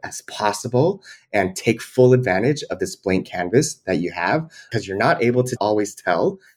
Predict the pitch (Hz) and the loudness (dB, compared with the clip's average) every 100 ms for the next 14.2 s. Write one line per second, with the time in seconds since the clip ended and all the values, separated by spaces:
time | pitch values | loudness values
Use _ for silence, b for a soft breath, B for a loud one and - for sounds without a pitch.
0 | _ 95 - - - 101 101 95 87 - | _ 0 0 -4 0 2 2 0 -2 -2
1 | - 90 110 175 185 - 87 90 85 87 | -4 2 4 4 2 0 0 0 -2 -4
2 | 101 123 180 196 B B - - 147 208 | -2 -2 -2 -6 B B -14 2 4 4
3 | 185 139 120 95 - 101 95 95 98 92 | 4 2 4 0 -2 -2 -2 -2 -4 -4
4 | 92 85 107 117 95 92 80 - 80 113 | -2 0 0 2 -2 -2 -4 0 2 2
5 | - - 87 82 - - 90 87 - 95 | 2 0 -4 -4 -10 -6 -4 -4 -4 0
6 | 92 87 82 78 - 104 113 123 151 196 | 0 2 2 2 0 -2 0 0 0 -4
7 | B B B 101 101 107 104 - 107 101 | B B B 2 4 4 4 2 4 4
8 | 95 101 - 101 110 113 92 87 87 175 | 2 -6 -4 -2 -2 -2 -2 -4 2 0
9 | 190 - 98 85 85 82 80 82 85 135 | 0 -4 -2 0 -2 -2 -2 0 2 0
10 | 170 B B _ 110 113 107 92 80 90 | 0 B B _ 0 2 4 2 2 0
11 | 95 95 95 - 87 - 85 95 110 - | 2 0 -2 -2 -6 0 -2 -2 -6 -6
12 | 127 127 127 - 147 170 202 _ _ 92 | 2 2 2 -2 -2 -2 -6 _ _ -6
13 | - 98 - - 139 180 170 107 85 82 | -2 -2 -2 -2 0 2 6 4 6 4
14 | 135 - | 2 0